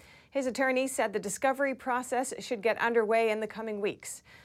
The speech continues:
De Oliveira was added as a co-defendant in an updated indictment last month, which also specified new charges against Trump and his personal aide,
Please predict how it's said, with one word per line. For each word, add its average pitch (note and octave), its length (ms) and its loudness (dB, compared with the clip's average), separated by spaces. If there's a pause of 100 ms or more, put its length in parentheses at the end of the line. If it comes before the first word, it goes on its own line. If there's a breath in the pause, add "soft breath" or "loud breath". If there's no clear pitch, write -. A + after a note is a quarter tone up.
(120)
De - 120 -6
Oliveira F3 540 4
was E3+ 320 2
added F#3 500 2
as F#3 220 -2
a - 120 -8
co-defendant G#3+ 920 0
in G3 140 0
an F#3+ 100 0
updated A3 540 2
indictment G#3 580 0
last G3+ 320 0
month, A#3 320 0 (300 loud breath)
which F3 180 -10
also C#4 320 4
specified A#3+ 640 0
new B3+ 220 0
charges B3+ 480 2
against G#3+ 360 0
Trump G#3 360 -4
and G#3+ 180 -6
his G#3+ 160 -8
personal A#3 540 -8
aide, A3 340 0